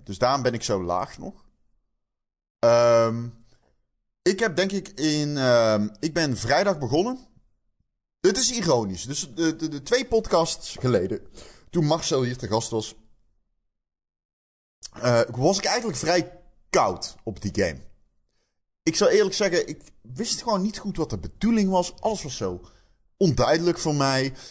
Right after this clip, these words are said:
Het voelde heel complex op een manier die me niet aanstond. Namelijk heel veel pop-ups met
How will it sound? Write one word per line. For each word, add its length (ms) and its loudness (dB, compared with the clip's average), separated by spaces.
Het 140 -6
voelde 520 2
heel 340 4
complex 640 2
op 80 -6
een 140 -8
manier 400 0
die 80 -2
me 80 0
niet 200 -2
aanstond. 520 -4
Namelijk 640 -2
heel 200 0
veel 180 -4
pop-ups 760 0
met 140 -4